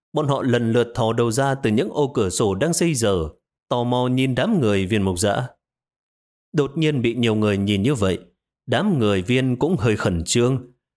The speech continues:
Những người này chỉ là người ngoài lề xã hội nên không uy hiếp được bọn họ, nhưng bị nhiều ánh mắt nhìn chằm chằm như thế cũng thấy hơi là lạ. Viên Mục Dã vừa đi vừa quan sát,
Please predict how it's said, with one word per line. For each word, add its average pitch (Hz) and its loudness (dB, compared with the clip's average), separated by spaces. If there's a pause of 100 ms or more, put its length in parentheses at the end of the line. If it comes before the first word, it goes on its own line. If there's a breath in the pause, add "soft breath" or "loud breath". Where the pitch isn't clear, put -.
(220)
Những 190 0
người 107 2
này 104 0
chỉ 104 0
là 98 2
người 107 2
ngoài 104 -2
lề 104 2
xã 175 0
hội 101 0 (260)
nên 135 0
không 127 -2
uy 117 0
hiếp 196 -2
được 110 -2
bọn 95 -2
họ, 101 -2 (340)
nhưng 175 0
bị 151 -2
nhiều 131 2
ánh 135 -2
mắt 233 -2
nhìn 104 2
chằm 107 -2
chằm 95 0
như 104 0
thế 113 0
cũng 151 -2
thấy 156 0
hơi 185 0
là 98 0
lạ. 95 -2 (1120)
Viên 131 2
Mục 110 0
Dã 135 0
vừa 104 2
đi 104 0
vừa 95 -2
quan 92 -2
sát, 117 0